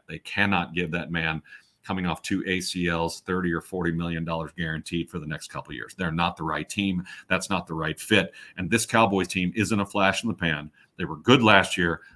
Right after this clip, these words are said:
They're better this year, and they're going to continue to be good for a long time. So congratulations to all of us. I'm happy to cover it, and you're happy to root for it. I'm Brady Tinker for Off the Helmets and D S P Media. I'll see you on Friday at two P M.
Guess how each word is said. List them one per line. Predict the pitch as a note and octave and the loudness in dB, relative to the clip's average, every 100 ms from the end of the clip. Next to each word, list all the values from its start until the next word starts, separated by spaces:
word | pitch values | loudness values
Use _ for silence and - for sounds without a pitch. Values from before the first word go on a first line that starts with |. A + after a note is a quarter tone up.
| - | -4
They're | F2 | -2
better | D2+ G2 G#2 A2+ | 2 4 6 6
this | F#2+ F#2 - | 4 2 0
year, | E2+ | -2
and | E2+ E2+ | -2 -2
they're | E2+ | -2
going | F2+ F2+ | 0 -2
to | E2 | -2
continue | - D#2+ - B2 | -6 -8 -2 -2
to | F2 | -2
be | E2+ | -4
good | D2+ D#2+ | -4 -6
for | - | -8
a | D#2+ | -8
long | D#2 C#2+ | -6 -8
time. | - C#2 | -10 -12
So | - G2+ | -12 -8
congratulations | A2+ G2+ G#2 G2 G2+ G2 A2 | -2 4 4 4 2 0 0
to | B2 | 4
all | D3 C#3+ | 6 4
of | D#2 | 2
us. | - | -4
I'm | F2 | -2
happy | - F2+ F2+ | 2 2 2
to | D#2+ | 4
cover | B2+ D#3+ A3+ | 6 8 4
it, | A3 - - | 0 -6 -4
and | G2 | 0
you're | G#2 A2 | 4 6
happy | G2+ G#2 | 6 4
to | G#2+ | 2
root | G2 F#2 | 2 2
for | - D#2+ D2+ | 0 -6 0
it. | |
I'm | G2+ | 4
Brady | G#2 A2+ | 6 6
Tinker | A2 B2+ G2 | 6 4 2
for | G2+ G2+ | 4 8
Off | B2+ - | 8 8
the | |
Helmets | A2+ C3 A#2 - - - | 4 4 2 0 -14 -2
and | A2+ | 2
D | A2 C#3+ D3 | 4 4 6
S | C3+ | 4
P | - C#3+ | 4 4
Media. | C3+ C#3 C#3+ | 4 6 4
I'll | C3+ B2 | 4 4
see | - D3+ | 2 0
you | C#3+ D3 | 0 2
on | B2 A2+ | 2 0
Friday | - C#3 C#3+ D3+ D#3+ D#3 | 0 2 4 4 0 -2
at | A2+ G#2+ | -2 -2
two | - D#3 | 0 0
P | C#3+ C#3+ C#3+ | 0 0 2
M. | D3 E3 | 2 0